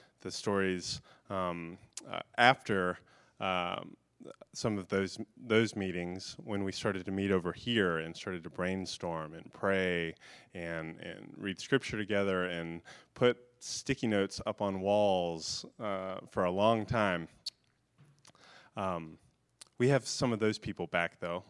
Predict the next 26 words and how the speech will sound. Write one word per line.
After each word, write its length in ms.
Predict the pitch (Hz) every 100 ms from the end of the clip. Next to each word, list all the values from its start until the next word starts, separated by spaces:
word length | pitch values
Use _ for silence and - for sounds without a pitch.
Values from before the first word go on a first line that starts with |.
| _
Um, 500 | 104 92 92 90 98 - _ _ _ _ _
we 80 | 107
have 120 | 101
some 240 | 107 98
from 160 | 92 95
as 100 | 87
far 220 | - 92
as 60 | 82
Chicagoland, 840 | - - 85 87 95 92 92 98
which 200 | 117 -
is 100 | -
great. 340 | - - 58 - _ - _ -
The 100 | 107
Tyners, 500 | 110 95 98 95 -
Adam 240 | - 101 101
and 100 | 95
Stacia 320 | - 98 -
Tyner 460 | - 92 95 92 95
are 40 |
here. 340 | 92 98 98 - - - -
Talk 180 | 117
to 120 | - 101
them. 260 | 98 95
They're 300 | 95 98 98
wonderful 500 | 101 98 95 95 -
people, 560 | 92 98 90 95 92 92